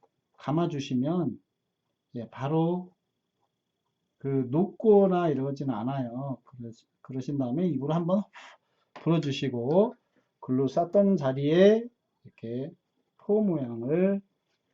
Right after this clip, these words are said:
포 모양의 둥근 모양의 백업을 붙여주시면, 예, 장식이 완성이 됩니다. 짠, 됐죠? 다섯 개.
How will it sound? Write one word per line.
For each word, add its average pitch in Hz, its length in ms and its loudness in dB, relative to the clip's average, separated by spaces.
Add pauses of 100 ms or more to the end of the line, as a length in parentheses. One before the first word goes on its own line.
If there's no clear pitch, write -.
(220)
포 190 220 0
모양의 135 840 -2 (580)
둥근 135 580 2
모양의 113 760 0 (640)
백업을 185 1080 2 (300)
붙여주시면, 131 1120 -2 (880)
예, 90 220 -14 (760)
장식이 139 800 -4 (380)
완성이 110 360 -10
됩니다. 123 640 -2 (1600)
짠, 131 320 -4
됐죠? 139 420 -4
다섯 101 280 -18
개. 156 460 -4